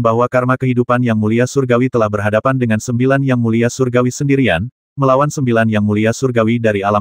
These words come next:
asing, dan bahkan telah menggunakan tubuhnya sendiri untuk menabrak titik penghubung dari dua alam dalam keadaannya,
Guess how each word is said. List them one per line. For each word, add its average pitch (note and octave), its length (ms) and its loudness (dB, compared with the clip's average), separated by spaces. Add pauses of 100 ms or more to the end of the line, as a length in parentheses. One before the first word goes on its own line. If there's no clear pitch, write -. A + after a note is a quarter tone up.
asing, C#3 400 -2 (160)
dan C3+ 240 2
bahkan A#2 240 0
telah A2+ 240 0
menggunakan A2 480 0
tubuhnya A#2+ 400 0
sendiri C#3+ 400 -2
untuk C3 240 -4
menabrak G#2+ 400 -2
titik D3 320 -2
penghubung C3 400 0
dari G#2+ 240 0
dua C3+ 320 0
alam A2+ 240 0
dalam A2+ 320 0
keadaannya, C3 640 0